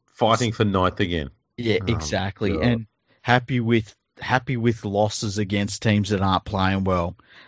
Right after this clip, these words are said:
Speaker 2: Um, you know, and it's at the, that was at the Tigers' home ground. That's another thing to be remembered too. I, I just,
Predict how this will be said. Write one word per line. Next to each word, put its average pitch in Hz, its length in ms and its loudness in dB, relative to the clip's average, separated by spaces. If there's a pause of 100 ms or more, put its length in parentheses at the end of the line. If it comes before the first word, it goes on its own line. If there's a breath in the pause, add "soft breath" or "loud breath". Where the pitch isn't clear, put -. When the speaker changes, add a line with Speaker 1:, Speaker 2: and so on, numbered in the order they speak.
Speaker 2:
Um, 95 500 2 (420)
you 127 140 6
know, 120 220 8
and 147 80 6
it's 156 200 0
at 190 120 2
the, 117 140 -2 (120)
that 147 140 2
was 170 160 0
at 160 120 2
the 123 80 -8
Tigers' 101 440 -2
home 104 220 0
ground. 104 580 2 (160)
That's 143 240 0
another 123 320 2
thing 117 220 -4
to 98 80 -10 (120)
be 101 120 2
remembered 90 480 -4
too. 135 260 0 (800 loud breath)
I, 113 200 0
I 127 80 6
just, - 320 -4